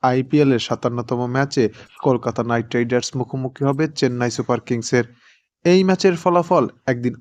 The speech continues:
আগেই ফাঁস করল জ্যোতিষী বিড়াল। বিস্তারিত জানতে সম্পূর্ণ ভিডিওটি দেখুন। দর্শক, আইপিএল এর সাতান্নতম ম্যাচে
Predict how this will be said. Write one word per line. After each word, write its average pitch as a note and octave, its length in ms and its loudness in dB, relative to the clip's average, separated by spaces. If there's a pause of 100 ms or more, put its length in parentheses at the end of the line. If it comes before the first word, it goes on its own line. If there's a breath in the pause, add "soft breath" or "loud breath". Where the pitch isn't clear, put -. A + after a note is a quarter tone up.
আগেই C3+ 320 0
ফাঁস B2+ 180 -2 (100)
করল D#3+ 200 0 (160)
জ্যোতিষী B2+ 400 -2
বিড়াল। A#2 220 2 (500 soft breath)
বিস্তারিত E3 380 2 (100)
জানতে F3 260 0 (120)
সম্পূর্ণ A#2+ 360 -2 (120)
ভিডিওটি C3 300 0 (100)
দেখুন। A#2+ 260 -2 (460 soft breath)
দর্শক, E3+ 480 2 (300)
আইপিএল E3 360 2
এর C3 100 0
সাতান্নতম B2+ 480 -4 (120)
ম্যাচে D#3 280 0